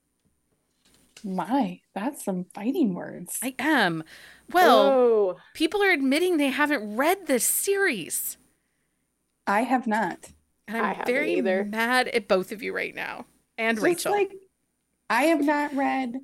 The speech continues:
Speaker 1: Melissa Foster. I know. You're probably gonna be kicked out of the club. <laughs>
Speaker 2: Rachel, uh, or, uh, Heather, I think we have to fire you. Like, you're just done now. <laughs>
Speaker 1: That's fine.
Speaker 2: When, when Heather goes on sabbatical, you all will know why.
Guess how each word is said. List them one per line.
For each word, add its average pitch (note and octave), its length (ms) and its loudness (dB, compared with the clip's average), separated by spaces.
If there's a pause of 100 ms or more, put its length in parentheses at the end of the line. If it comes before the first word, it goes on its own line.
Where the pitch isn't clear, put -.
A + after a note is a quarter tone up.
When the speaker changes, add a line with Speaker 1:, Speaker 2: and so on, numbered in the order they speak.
Speaker 1:
Melissa C4 440 -4
Foster. C4 720 -6 (840)
I A3+ 260 2
know. C#4 600 4 (100)
You're A3 220 -4
probably G#3+ 260 2
gonna G#3 140 -2
be G3+ 100 -4
kicked G3+ 320 -8
out G3+ 140 -2
of - 80 -8
the - 40 -8
club. A3+ 420 -2 (600)
<laughs> - 640 -20
Speaker 2:
Rachel, D4 380 0
uh, C#3 120 -6 (240)
or, G#3+ 320 4
uh, F#3 240 4 (160)
Heather, B3 240 0
I A#3+ 80 2
think C#4+ 180 -6
we C4+ 60 -2
have A#3 60 -4
to A#3 80 -4
fire D#3 300 -2
you. C3+ 360 -8
Like, - 200 -2
you're A3 80 -8
just - 180 -8
done C#3 200 -6
now. C#3+ 220 -10 (300)
<laughs> - 300 -20
Speaker 1:
That's - 200 0
fine. A#3 380 -2
Speaker 2:
When, C4+ 340 2
when D#4 180 4
Heather C#4+ 280 4
goes D#4 240 4
on D#4 140 4
sabbatical, A#3 600 2
you A#3+ 140 0
all G3+ 300 6
will A3+ 100 2
know G3+ 180 4
why. D#3+ 420 2